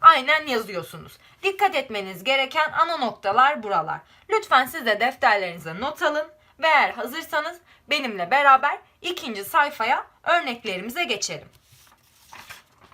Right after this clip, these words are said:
İki tane örneğimiz var arkadaşlar. Bu iki örneği sayı doğrusu üzerinde göstermek istedim sizinle. Daha net anlayacaksınız. Şimdi dört yüz kırk beş sayısını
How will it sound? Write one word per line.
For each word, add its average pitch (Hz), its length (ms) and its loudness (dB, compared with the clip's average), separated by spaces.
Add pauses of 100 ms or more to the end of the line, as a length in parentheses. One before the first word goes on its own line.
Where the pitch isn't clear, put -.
(960)
İki 466 180 -14
tane 415 300 6
örneğimiz 349 440 -6
var 370 120 4
arkadaşlar. 285 680 0
Bu 285 60 -8
iki 285 220 -6
örneği 320 240 -2
sayı 294 300 -6
doğrusu 294 360 -4
üzerinde 202 420 -4
göstermek 214 600 -2
istedim 180 360 -10
sizinle. 180 500 -6
Daha 240 160 6
net 208 240 -4
anlayacaksınız. 160 840 -6 (440)
Şimdi 320 420 -6 (280)
dört 302 320 4
yüz 427 160 -8
kırk 359 280 -8
beş 466 140 -4
sayısını 269 760 -6